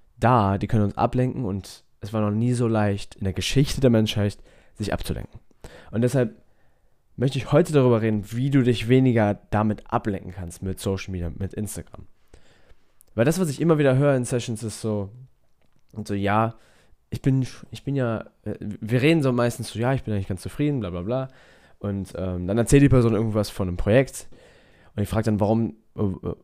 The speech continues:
und dann sagt die aber, „Ja, ich stecke aber nicht genug Zeit rein, ich bin da nicht sicher, ob ich das machen soll oder das.“ Und dann frage ich so ein bisschen und dann kommt oft raus, die Person weiß nicht ganz, was sie tun soll, wo sie anfangen soll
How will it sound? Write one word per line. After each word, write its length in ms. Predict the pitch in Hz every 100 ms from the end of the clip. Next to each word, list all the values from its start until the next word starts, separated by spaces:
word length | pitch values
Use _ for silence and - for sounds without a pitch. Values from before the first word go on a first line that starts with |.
| _ _
und 80 | 107
dann 80 | 104
sagt 220 | 101 101
die 40 | 101
aber, 140 | 98
„Ja, 200 | 98 104
ich 200 | 113 -
stecke 240 | - 113
aber 40 | 104
nicht 140 | 101
genug 240 | 98 92 -
Zeit 300 | 131 135 117
rein, 180 | 117
ich 80 | 113
bin 120 | -
da 100 | 95
nicht 120 | 90 -
sicher, 140 | 101
ob 80 | 92
ich 80 | -
das 220 | 135 135
machen 200 | 120 113
soll 140 | 110
oder 140 | 95 90
das.“ 300 | 107 110 -
Und 80 |
dann 120 | 95 87
frage 300 | 127 156 117
ich 80 |
so 80 | -
ein 80 | 82
bisschen 300 | 82 - 107
und 560 | 117 - - - - 107
dann 80 |
kommt 180 | 110 165
oft 200 | 123 -
raus, 300 | 117 127 -
die 120 | 117 -
Person 340 | 110 113 107
weiß 220 | 107 113
nicht 120 | 113
ganz, 240 | - 104 101
was 120 | 101
sie 100 | 95
tun 280 | - 117 143
soll, 260 | 160 226 -
wo 260 | 87 90
sie 140 | 95 101
anfangen 320 | 127 139 139
soll 240 | 139 160